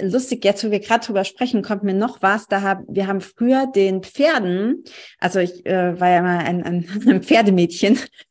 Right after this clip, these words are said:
und, ähm, äh, allerdings immer eher so der Wald- und Wiesenreiter, aber ich war auf Reit-, auf Reithöfen, wo eben auch richtig teure Sportpferde standen und die haben ihren Pferden ganz häufig,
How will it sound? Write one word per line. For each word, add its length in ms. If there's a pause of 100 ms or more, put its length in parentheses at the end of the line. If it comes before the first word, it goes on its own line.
(140)
und, 360
ähm, 600 (440)
äh, 40
allerdings 560
immer 180
eher 140
so 120
der 220
Wald- 220
und 180
Wiesenreiter, 800
aber 160
ich 120
war 200
auf 200
Reit-, 380
auf 240
Reithöfen, 560
wo 80
eben 220
auch 300
richtig 340
teure 280
Sportpferde 720
standen 560
und 300
die 220
haben 340 (300)
ihren 280
Pferden 460
ganz 380
häufig, 680